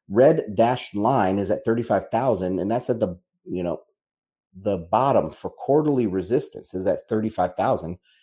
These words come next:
that's going back to, it looks like Q two, the close of Q two of twenty twenty-one.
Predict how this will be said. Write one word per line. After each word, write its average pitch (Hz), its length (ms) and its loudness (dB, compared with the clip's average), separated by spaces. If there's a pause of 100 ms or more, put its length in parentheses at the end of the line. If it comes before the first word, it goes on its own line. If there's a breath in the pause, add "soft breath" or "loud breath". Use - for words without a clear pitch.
(120)
that's 110 180 2
going 110 240 2
back 104 320 2
to, 98 240 2
it 87 40 4
looks 101 180 -4
like 92 160 -2 (180)
Q 113 320 -2
two, 110 500 0 (520)
the 92 80 -4
close 113 640 2
of - 140 -6
Q 113 240 -2
two 95 500 0
of 85 220 -6
twenty 101 440 -6
twenty-one. 90 840 -2